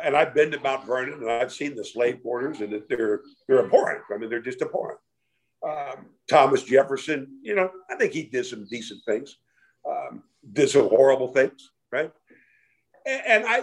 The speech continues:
I try to, in my world, I say, "Okay, you know, it's, it's part of this evolutionary process." I mean, if you grow up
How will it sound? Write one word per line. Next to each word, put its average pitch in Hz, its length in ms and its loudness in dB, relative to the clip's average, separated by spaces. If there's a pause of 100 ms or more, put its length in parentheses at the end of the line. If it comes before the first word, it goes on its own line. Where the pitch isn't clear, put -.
I 202 80 -6
try - 240 -10
to, 202 160 -12 (360)
in 160 120 -6
my 220 220 0
world, 156 320 0
I 143 100 0
say, 165 120 -12
"Okay, 139 580 -2
you 180 120 -10
know, 160 220 -8 (300)
it's, 160 180 -12
it's - 220 -6
part 165 180 4
of 165 80 -2
this 160 160 -2
evolutionary 143 680 -2
process." - 640 -10
I 160 40 -10
mean, 151 200 -4 (760)
if 196 320 6
you 233 120 -10
grow 233 360 2
up 160 300 0